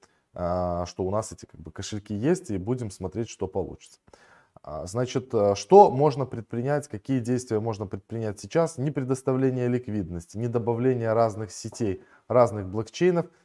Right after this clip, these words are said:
не будут де-, с-, э, не будут вам давать возможность начисления токенов, а, MetaMask на ваш баланс. Что делать с токеном MetaMask, когда он появится? А он появится.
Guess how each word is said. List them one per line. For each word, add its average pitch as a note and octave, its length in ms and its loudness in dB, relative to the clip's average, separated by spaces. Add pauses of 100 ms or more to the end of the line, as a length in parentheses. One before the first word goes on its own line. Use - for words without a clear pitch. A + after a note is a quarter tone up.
(140)
не C3 160 0
будут A#2 380 -2
де-, F#2 180 -6
с-, - 160 -12
э, G#2 600 0
не A2+ 120 -4
будут B2+ 320 -4
вам A2 300 0
давать G#2+ 320 2
возможность A#2 600 -4 (280)
начисления A2 680 0
токенов, A#2 520 0 (360)
а, F#2+ 200 -2
MetaMask G#2+ 540 0 (340)
на A2 140 0
ваш G#2+ 240 2
баланс. F#2+ 440 -2 (380)
Что - 460 4
делать C#3 520 2
с - 100 -12
токеном A#2 480 -2
MetaMask, B2 540 2 (340)
когда A#2 320 4
он B2 140 4
появится? G#2 580 2 (140)
А A2 140 4
он D3+ 160 2
появится. G#2 500 0